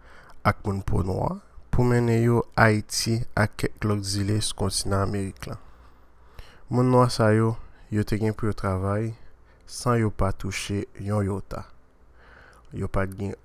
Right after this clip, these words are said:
okenn dwa, se sa nou rele esklavaj lan. Sa yo te fè ak fòs kouray yo. Enben yo te mete yo sou bato pou ale nan peyi kolon an, nan Ewòp. Se te bagay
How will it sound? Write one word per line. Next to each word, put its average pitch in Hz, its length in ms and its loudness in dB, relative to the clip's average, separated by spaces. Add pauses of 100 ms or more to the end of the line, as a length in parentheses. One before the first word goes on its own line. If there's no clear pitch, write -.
okenn 110 440 -2
dwa, 101 200 -4 (1300)
se - 180 -8
sa 113 180 0
nou 104 200 -2
rele 98 360 -4
esklavaj 92 760 -10
lan. - 120 -20 (1600)
Sa 139 160 2
yo 143 160 4
te 151 160 0
fè 151 220 2
ak 127 160 -2
fòs 127 260 -4
kouray 110 460 2
yo. 135 160 0 (360)
Enben 104 420 -4 (200)
yo 101 100 -6
te 113 120 -2
mete 110 280 -2
yo 113 80 0
sou 107 160 -4
bato 104 460 2 (100)
pou 107 160 2
ale 104 160 2
nan 104 160 0
peyi 107 240 -2
kolon 104 380 0
an, 104 120 -2
nan 101 160 -2
Ewòp. 110 500 -4 (1400)
Se 123 160 -6
te 135 80 -2
bagay 123 320 6